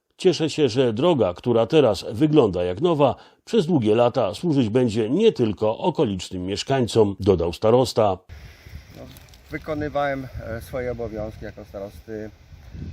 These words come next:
Speaker 2: E, wiem, że ten temat już się ciągnie, powiedzmy, dwie kadencje samorządu. To jest trzecia kadencja samorządu. E, była delegacja, e, w tamtym roku, e, tutaj, mm,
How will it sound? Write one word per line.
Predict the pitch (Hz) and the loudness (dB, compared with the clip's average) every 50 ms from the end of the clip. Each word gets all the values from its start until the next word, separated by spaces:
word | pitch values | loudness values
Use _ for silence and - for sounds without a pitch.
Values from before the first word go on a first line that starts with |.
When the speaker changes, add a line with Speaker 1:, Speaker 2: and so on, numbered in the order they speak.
| - - | -10 -8
Speaker 2:
E, | - 98 98 98 98 98 95 98 | -8 -8 -8 -10 -10 -12 -14 -12
wiem, | 107 120 123 123 123 117 - 107 117 101 | -10 -6 -6 -6 -6 -8 -12 -14 -16 -16
że | 98 110 104 104 101 - | -12 -10 -10 -10 -10 -10
ten | 107 104 101 | -14 -12 -8
temat | - - - - 107 104 98 - | -6 -4 -2 -2 -2 -4 -6 -6
już | 101 104 - - - | -6 -10 -10 -12 -18
się | - 104 | -20 -20
ciągnie, | - - 110 110 113 107 104 107 107 104 104 104 104 101 95 - - | -18 -16 -14 -14 -14 -14 -12 -12 -12 -10 -10 -10 -10 -12 -14 -14 -16
powiedzmy, | 107 107 98 104 104 98 | -16 -16 -16 -14 -16 -16
dwie | - - 113 110 - | -14 -12 -12 -12 -10
kadencje | - 104 104 101 104 110 113 - - | -8 -8 -8 -8 -8 -8 -10 -10 -8
samorządu. | - - - - - - - - - - - | -8 -8 -8 -8 -12 -12 -12 -12 -12 -12 -14
To | 107 | -14
jest | 101 - - | -12 -10 -10
trzecia | 113 113 113 - 104 | -10 -10 -12 -12 -10
kadencja | 101 - - - - - - - - - - - - - | -8 -6 -6 -6 -6 -8 -8 -8 -10 -10 -10 -12 -14 -14
samorządu. | - - - - - - - - - - - - - - - - - - - - - - - - - - | -12 -12 -10 -10 -10 -10 -12 -14 -16 -18 -18 -20 -20 -20 -18 -18 -18 -18 -20 -20 -20 -20 -20 -20 -20 -18
E, | - - 101 - - - - - - - - - - - - - - - | -16 -14 -12 -12 -12 -12 -12 -12 -12 -14 -14 -16 -16 -16 -16 -16 -14 -12
była | 113 113 110 107 | -10 -10 -10 -8
delegacja, | - 107 107 107 107 104 104 104 - - - 104 104 101 | -8 -10 -10 -10 -10 -10 -10 -10 -12 -14 -18 -14 -12 -12
e, | 101 104 - - - - - - - - 98 98 95 98 - - 107 - - | -12 -14 -16 -20 -20 -20 -20 -20 -20 -18 -18 -16 -16 -16 -16 -18 -20 -20 -18
w | - | -16
tamtym | 104 101 98 - 107 98 98 | -16 -16 -16 -18 -20 -18 -16
roku, | 98 98 95 - - - | -16 -16 -16 -18 -20 -20
e, | 101 101 92 - 95 98 98 98 95 98 95 95 98 _ _ - | -20 -20 -20 -20 -20 -20 -20 -20 -18 -18 -20 -20 -20 _ _ -20
tutaj, | - - 101 101 98 95 - _ _ _ _ _ _ _ _ _ _ _ _ _ _ _ _ _ _ _ - - - - 101 | -20 -20 -20 -20 -20 -20 -20 _ _ _ _ _ _ _ _ _ _ _ _ _ _ _ _ _ _ _ -20 -20 -20 -20 -20
mm, | 98 98 98 | -20 -20 -20